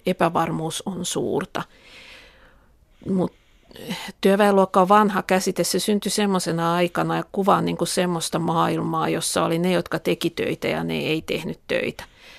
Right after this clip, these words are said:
Tänä päivänä kaikissa yhteiskuntaluokissa on ihmisiä, jotka tekee työtä. Ja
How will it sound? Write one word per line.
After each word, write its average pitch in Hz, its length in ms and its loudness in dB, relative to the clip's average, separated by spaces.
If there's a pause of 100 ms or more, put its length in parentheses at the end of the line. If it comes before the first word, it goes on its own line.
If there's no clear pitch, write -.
(160)
Tänä 180 200 2
päivänä 165 400 2
kaikissa 190 500 0
yhteiskuntaluokissa 165 1300 -2
on 165 220 -2
ihmisiä, 165 500 -4
jotka 156 340 -4
tekee - 420 -4
työtä. - 520 -2 (640)
Ja 151 380 2